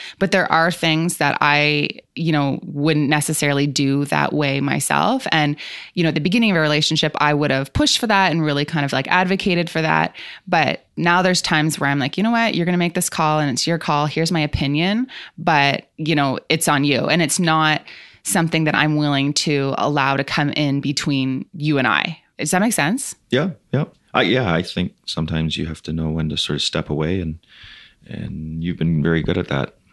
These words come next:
Speaker 1: Yeah. And I think that sometimes it's easy as stepmoms to get caught up in not being on the same page with your partner when it comes to how things are going with the kids, like, even things like screen time, bedtime, all of that. And guys, we did talk about that in the first episode of this podcast,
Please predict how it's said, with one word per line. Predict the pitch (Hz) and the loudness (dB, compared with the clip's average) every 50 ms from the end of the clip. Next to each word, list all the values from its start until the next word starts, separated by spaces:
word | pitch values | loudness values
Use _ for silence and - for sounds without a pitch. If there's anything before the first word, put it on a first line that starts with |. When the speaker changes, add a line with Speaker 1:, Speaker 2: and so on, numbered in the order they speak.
| _ _ _ | _ _ _
Speaker 1:
Yeah. | - 196 147 - - | 0 2 2 4 4
And | - 233 262 | 4 2 2
I | 262 262 | 2 2
think | 262 294 285 285 | 0 0 0 0
that | 330 302 262 - - | 2 0 0 0 -2
sometimes | - - 196 190 190 190 - 190 151 151 156 151 165 160 - | -2 0 0 2 0 0 0 0 2 2 2 2 0 0 -2
it's | 160 151 - - | -4 -4 -4 -2
easy | 175 180 180 160 151 143 135 - | -2 0 0 0 0 0 0 0
as | - 156 151 - | -2 -2 -2 -2
stepmoms | - 156 - 151 147 151 - | -2 -2 0 0 0 -2 -2
to | - 156 | -2 -2
get | 165 139 - | -2 -2 -2
caught | - - 147 139 143 | -2 -2 0 0 0
up | 143 147 - - | 0 -2 -2 -4
in | 151 143 143 143 - - - - | -2 -2 -2 -4 -6 -10 -10 -4
not | - 165 151 - | -2 -2 0 0
being | 160 156 156 | 0 0 0
on | 147 | 0
the | 147 147 | 0 0
same | - 143 147 143 143 | 0 -2 -2 -2 -2
page | 151 147 131 143 156 123 | -2 -2 -2 -2 -4 -4
with | 139 139 131 | -4 -4 -4
your | 131 135 | -4 -4
partner | - 143 127 117 151 139 139 | -2 -2 -2 0 0 -2 -2
when | 139 - | -2 -4
it | 107 | -4
comes | - - 151 143 143 - | -4 -4 -4 -2 -2 -2
to | 175 147 | -4 -4
how | 151 139 131 | -2 -2 -2
things | - 170 165 147 160 | 0 0 0 0 0
are | 147 | 0
going | 135 143 135 143 147 | 0 0 0 0 0
with | 147 143 - | 0 -2 -2
the | 147 | -4
kids, | 143 - 143 156 180 - | -4 -2 -2 -2 -2 -2
like, | 208 202 | -4 -2
even | 233 233 233 | -2 -2 -2
things | 202 226 214 208 202 | 0 0 -2 0 0
like | 196 196 | -2 -2
screen | - - - 202 185 165 | -4 -4 -2 -2 -2 0
time, | 156 165 135 135 143 143 | 0 0 0 0 0 0
bedtime, | - 160 165 165 151 - 127 131 135 143 - - - - - - - | 0 0 0 0 -2 -4 -4 -2 -4 -4 -6 -10 -14 -14 -10 -4 0
all | - 170 170 | 2 2 2
of | 165 160 151 | 2 2 2
that. | 139 135 135 | 2 0 2
And | 156 160 | 2 2
guys, | 175 175 180 175 | 2 2 2 0
we | 185 170 | 0 0
did | 185 190 180 | 0 0 0
talk | - 175 156 160 - | 0 0 0 0 0
about | 160 160 156 - | 0 -2 0 0
that | 151 143 143 | 0 0 0
in | 143 143 143 | 0 -2 -4
the | 143 | -4
first | - - 143 139 143 143 - - | -4 -2 -2 0 0 -2 -2 -2
episode | - 139 - 156 - - 165 170 180 | -2 -2 -2 -4 -4 -2 -2 -2 -2
of | 180 185 | -2 -2
this | 202 - | -4 -4
podcast, | - - 185 185 190 - 220 214 226 269 294 - - - | -2 -2 -2 -2 -2 -2 -2 0 0 0 -2 -4 -8 -12